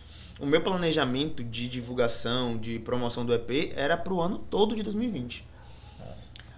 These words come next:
Speaker 1: Aí eu lanço trinta e um de janeiro, beleza, aí vem o carnaval. Aí qual era o meu planejamento? Pô, beleza, lancei, vem o carnaval, dá uma respirada,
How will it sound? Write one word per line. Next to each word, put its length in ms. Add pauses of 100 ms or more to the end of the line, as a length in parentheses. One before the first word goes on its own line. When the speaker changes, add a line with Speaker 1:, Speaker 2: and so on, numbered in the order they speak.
Speaker 1:
Aí 320
eu 100
lanço 520 (880)
trinta 240
e 40
um 80
de 100
janeiro, 440 (720)
beleza, 540
aí 180
vem 140
o 20
carnaval. 680 (120)
Aí 140
qual 120
era 60
o 20
meu 80
planejamento? 460
Pô, 180
beleza, 400
lancei, 580
vem 140
o 60
carnaval, 500
dá 80
uma 80
respirada, 560